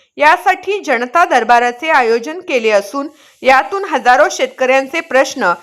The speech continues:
समस्या सुटल्या आहेत. यामुळे नागरिकांमध्ये आनंदाचे वातावरण झाले आहे. या जनता दरबारामध्ये पंढरपूर तालुक्यातील नागरिकांनी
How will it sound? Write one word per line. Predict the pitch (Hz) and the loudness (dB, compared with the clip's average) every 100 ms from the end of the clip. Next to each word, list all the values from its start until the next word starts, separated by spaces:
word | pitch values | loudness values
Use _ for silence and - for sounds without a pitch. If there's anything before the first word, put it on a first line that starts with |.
| - _ - | -16 _ 0
समस्या | 285 285 359 381 359 | 2 4 0 0 0
सुटल्या | 359 285 - 240 233 | 0 -12 -6 0 0
आहेत. | 220 185 - _ _ - | 0 -6 -10 _ _ 0
यामुळे | 262 269 294 | 2 2 -2
नागरिकांमध्ये | 269 220 233 240 294 262 262 294 | -2 -2 -4 -2 -2 -2 -2 0
आनंदाचे | 247 226 233 233 - 294 | -2 -2 -4 -4 -2 2
वातावरण | 233 202 220 214 240 302 | 2 2 -2 -4 -6 -10
झाले | 254 226 202 | -8 -8 -4
आहे. | 190 202 180 - _ _ | -4 -4 -10 -16 _ _
या | 254 269 | 0 2
जनता | 277 277 269 339 | 2 -2 0 0
दरबारामध्ये | 339 294 294 294 302 285 320 | 2 0 0 0 -2 -4 -6
पंढरपूर | 349 247 226 269 269 349 330 | -4 -4 -2 -4 -4 -4 0
तालुक्यातील | 233 214 254 240 269 262 | 0 0 -6 -6 -6 -4
नागरिकांनी | 247 220 285 294 220 190 | -4 -2 -6 -4 -4 -6